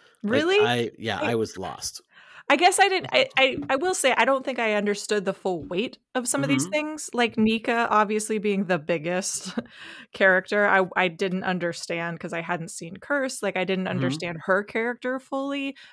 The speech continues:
Speaker 2: but I thought they did a pretty good job about being like, "Remember when you murdered your whole family? Do you remember that?" So it was kinda
Speaker 1: Mm-hmm.
Speaker 2: like,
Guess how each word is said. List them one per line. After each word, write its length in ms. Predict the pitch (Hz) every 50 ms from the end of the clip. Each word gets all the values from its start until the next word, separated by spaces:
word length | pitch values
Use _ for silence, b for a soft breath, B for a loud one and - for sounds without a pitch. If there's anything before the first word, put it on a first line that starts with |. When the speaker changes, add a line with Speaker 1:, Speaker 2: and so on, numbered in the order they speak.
| B B -
Speaker 2:
but 140 | 240 233
I 160 | 220 - 214 226
thought 260 | 233 269 262 247 233
they 100 | 240 226
did 380 | 185 - 214 220 214 208 196
a 100 | - -
pretty 300 | 180 - - 233 233 302
good 180 | 247 196 190 165
job 300 | 165 175 170 165 170 165
about 340 | 170 160 180 165 156 151 -
being 220 | 165 160 156 147
like, 260 | 147 139 131 143 147 _ B B B B B B B B B
"Remember 480 | - 202 196 196 240 285 330 349 339 330
when 200 | 277 262 208 185
you 100 | 170 170
murdered 480 | 165 165 165 202 254 269 311 302 214
your 120 | 190 180 170
whole 260 | 175 214 254 262 254
family? 680 | - - 170 180 208 247 285 302 302 311 320 320 311
Do 80 | 294 254
you 80 | 196
remember 380 | 185 175 175 208 247 262 285 285
that?" 140 | 277 254 -
So 140 | - 247
it 60 | 254 262
was 140 | 269 254
kinda 300 | - - 415 415 - 302
Speaker 1:
Mm-hmm. 40 | 277
Speaker 2:
like, 160 | 254 226 214